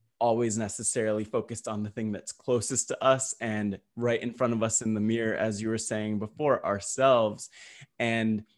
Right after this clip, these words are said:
one thing that's just so powerful about what you're saying and the work you're doing is that it starts with,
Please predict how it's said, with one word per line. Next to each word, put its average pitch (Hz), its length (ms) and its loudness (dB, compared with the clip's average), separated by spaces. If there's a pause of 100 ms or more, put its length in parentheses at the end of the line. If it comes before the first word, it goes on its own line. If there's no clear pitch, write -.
(180)
one 131 280 2
thing 139 140 0
that's - 160 -4
just - 220 -4
so 120 160 0
powerful 117 600 0
about 104 280 0
what 107 180 0
you're 107 140 -2
saying 101 340 -4
and 95 100 -4
the 101 60 -6
work 127 320 -2
you're 107 120 -2
doing 98 520 -6
is 101 360 -2 (420)
that 104 280 -2 (280)
it 120 160 0
starts - 400 0
with, 113 260 -2